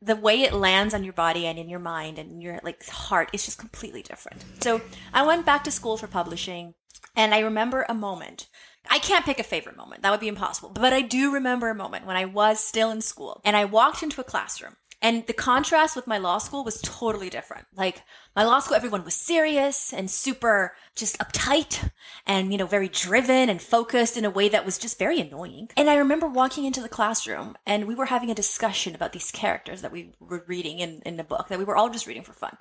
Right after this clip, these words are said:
And the discussion got really heated, which was, which happened all the time in law school too, like, really heated discussions.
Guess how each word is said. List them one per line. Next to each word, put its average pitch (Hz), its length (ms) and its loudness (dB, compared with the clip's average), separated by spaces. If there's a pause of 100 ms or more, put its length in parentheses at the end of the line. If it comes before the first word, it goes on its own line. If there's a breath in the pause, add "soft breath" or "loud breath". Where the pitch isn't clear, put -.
(140 soft breath)
And 285 100 2
the 277 60 4
discussion 370 540 4
got 220 220 4
really 285 260 2
heated, 392 500 2 (140)
which 214 180 0
was, 214 220 2
which 208 140 -2
happened 262 260 2
all 185 120 4
the - 80 -8
time 170 200 0
in 156 80 -12
law 160 100 -4
school - 220 -6
too, - 200 -10
like, - 160 -16
really 175 200 -8
heated - 240 -10
discussions. - 540 -6